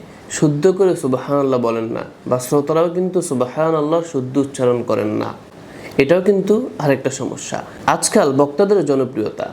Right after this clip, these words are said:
বিপদসীমার উপর দিয়ে প্রভাবিত হচ্ছে। জনতার জোয়ার আর ছাগলের খোয়ারের মধ্যে বেসিক পার্থক্যটা ভুলিয়ে দিচ্ছে অনেকের মাহফিল।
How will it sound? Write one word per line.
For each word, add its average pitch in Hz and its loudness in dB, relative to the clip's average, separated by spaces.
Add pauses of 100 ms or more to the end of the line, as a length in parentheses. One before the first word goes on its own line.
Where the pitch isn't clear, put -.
বিপদসীমার 202 2
উপর 165 0
দিয়ে 156 2
প্রভাবিত 120 -2
হচ্ছে। - -10 (500)
জনতার 143 4
জোয়ার 135 2
আর 123 -2 (100)
ছাগলের 127 0
খোয়ারের 139 2
মধ্যে 117 -2
বেসিক 165 0
পার্থক্যটা 147 -2 (180)
ভুলিয়ে 135 2
দিচ্ছে - -8
অনেকের 113 -2
মাহফিল। 123 -4